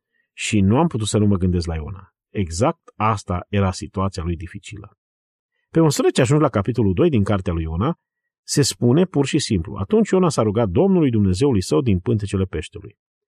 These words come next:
Acum, dacă ați fi în stomacul unui pește, cum ar fi rugăciunea voastră? Poate nu la fel ca lui Iona, poate cu multe țipete și strigăte și implorări. "Și ce faci, Doamne?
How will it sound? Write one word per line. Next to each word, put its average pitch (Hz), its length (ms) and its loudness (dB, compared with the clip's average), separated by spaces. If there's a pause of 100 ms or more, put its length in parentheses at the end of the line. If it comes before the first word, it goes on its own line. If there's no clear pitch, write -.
(240)
Acum, 135 300 0
dacă 110 220 2
ați 107 120 -2
fi - 60 -2
în 156 60 2
stomacul 120 420 0
unui 95 160 2
pește, 110 520 -2
cum 95 180 0
ar 110 100 4
fi - 120 -4
rugăciunea 87 380 -2
voastră? 76 360 -12 (1600)
Poate 220 240 2
nu 247 100 4
la 233 100 6
fel 170 180 2
ca 151 120 0
lui 143 120 4
Iona, 160 340 0 (140)
poate 98 260 -2
cu 104 120 -2
multe 123 280 2
țipete 131 360 -4
și 92 160 -6
strigăte 135 380 -2
și - 140 -6
implorări. 120 440 -2 (300)
"Și - 180 -18
ce - 160 0
faci, 196 240 2
Doamne? 175 480 0